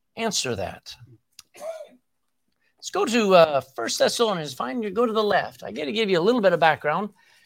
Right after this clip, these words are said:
because a lot of this stuff is not psychological. It's not philosophical.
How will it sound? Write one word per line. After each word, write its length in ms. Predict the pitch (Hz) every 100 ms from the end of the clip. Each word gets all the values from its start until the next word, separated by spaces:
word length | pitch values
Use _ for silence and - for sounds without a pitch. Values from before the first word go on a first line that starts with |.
| _ _
because 200 | - 123
a 40 | 120
lot 160 | 139
of 60 | 160
this 140 | 147
stuff 440 | - 135 220 - - _ _ _ _ _ _ _ _ _ _ _ -
is 140 | 135 170
not 160 | 208
psychological. 960 | - 220 156 170 240 - 247 269 208 160 _ _ _ _ _ _ _ -
It's 120 | 117
not 140 | 165 156
philosophical. 880 | - 269 247 240 - 226 226 233